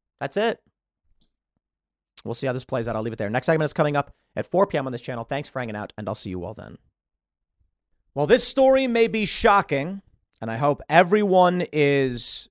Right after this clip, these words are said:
getting prepared for an emergency, whether it's a first aid kit, emergency food,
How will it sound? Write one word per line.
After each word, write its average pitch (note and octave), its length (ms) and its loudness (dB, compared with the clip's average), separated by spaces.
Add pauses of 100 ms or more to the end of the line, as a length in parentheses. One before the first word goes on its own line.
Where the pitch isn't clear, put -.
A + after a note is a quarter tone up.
(200)
getting D3 260 -2
prepared D#3+ 680 -2 (300)
for B2+ 420 2
an B2 60 -4
emergency, E3+ 680 -2 (420)
whether C3+ 340 0
it's B2+ 120 -4
a A#2+ 40 -8
first D3+ 380 -4
aid D3 240 -4
kit, D3+ 280 0
emergency B2+ 540 -6
food, B2+ 480 -2